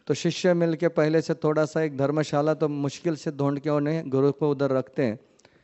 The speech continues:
अभी तक कोई गांव वाला वहाँ पे फिर भी नहीं आया था। अभी गुरु जी पूछते, "चलो स्नान वगैरह करके गांव में,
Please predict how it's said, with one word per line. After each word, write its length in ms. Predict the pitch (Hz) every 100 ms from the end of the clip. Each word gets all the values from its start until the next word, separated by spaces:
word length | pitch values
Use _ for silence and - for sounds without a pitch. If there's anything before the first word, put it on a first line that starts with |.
| _ _
अभी 180 | 156 180
तक 280 | 185 185 160
कोई 220 | 190 180
गांव 200 | 165 160
वाला 180 | 165 170
वहाँ 200 | 160 151
पे 140 | 165
फिर 220 | 139 156
भी 100 | 170
नहीं 180 | 165 160
आया 220 | 139 123
था। 240 | 120 107 95 - _ _ _ _ _ _ _ _ _ _ _ _ _ _
अभी 220 | 160 202
गुरु 220 | 185 196
जी 120 | 202 208
पूछते, 400 | 185 180 - 185
"चलो 460 | 185 180 185 - - _ -
स्नान 320 | - 151 160
वगैरह 360 | 165 165 165 160
करके 440 | 165 151 151 165
गांव 200 | 151 147
में, 300 | 156 160 -